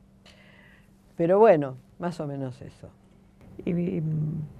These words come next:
Speaker 2: pudiste insertarte rápidamente o te llevó un tiempo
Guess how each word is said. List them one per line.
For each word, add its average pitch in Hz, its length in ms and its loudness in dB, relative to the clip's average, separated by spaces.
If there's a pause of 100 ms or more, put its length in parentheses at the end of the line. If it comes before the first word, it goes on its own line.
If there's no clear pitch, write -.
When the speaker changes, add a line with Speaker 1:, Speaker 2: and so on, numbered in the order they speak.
(260)
Speaker 2:
pudiste 175 420 2
insertarte 151 1120 0
rápidamente 156 1040 0
o 143 160 0
te 139 140 -2
llevó 147 240 -2
un 147 80 -2
tiempo 165 480 0